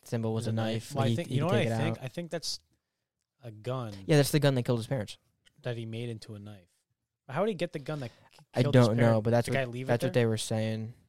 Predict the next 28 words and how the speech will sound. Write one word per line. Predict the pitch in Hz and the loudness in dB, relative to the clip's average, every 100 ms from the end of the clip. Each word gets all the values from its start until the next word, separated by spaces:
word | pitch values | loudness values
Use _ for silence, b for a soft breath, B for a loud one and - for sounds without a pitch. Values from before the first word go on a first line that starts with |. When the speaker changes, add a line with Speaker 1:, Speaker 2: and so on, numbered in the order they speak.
| _ 131 | _ -14
Speaker 1:
that | 120 | -10
it | 110 | -6
was. | 113 113 117 - _ | -4 -4 -6 -12 _
Speaker 2:
Yeah, | 113 104 107 | -12 -12 -6
I | 127 | -2
still | 254 | -2
kinda | 269 220 | 0 -2
like | 151 139 | 0 -2
how | - 123 | -2 -4
even, | 120 117 113 113 _ 135 | -4 -6 -10 -12 _ -16
even, | 127 127 | -12 -10
like, | 120 110 | -10 -8
they, | 113 104 104 _ _ _ _ _ _ _ _ _ | -10 -10 -18 _ _ _ _ _ _ _ _ _
in | 156 | -6
some, | - 175 - - - 160 | -4 -4 -8 -20 -18 -12
even | 170 160 | -8 -6
though | 160 147 | -4 -2
I | |
didn't | 139 143 | -2 -4
like | 139 | -8
the | 131 | -8
sequen-, | - 135 - 135 127 | -10 -10 -10 -12 -10
the, | 123 117 110 107 | -8 -8 -8 -10
the | 113 | -12
sequence | - 127 127 123 - | -10 -10 -10 -10 -10
wasn't | 127 120 117 | -10 -8 -8
as | 107 | -8
good, | 113 117 135 | -6 -6 -6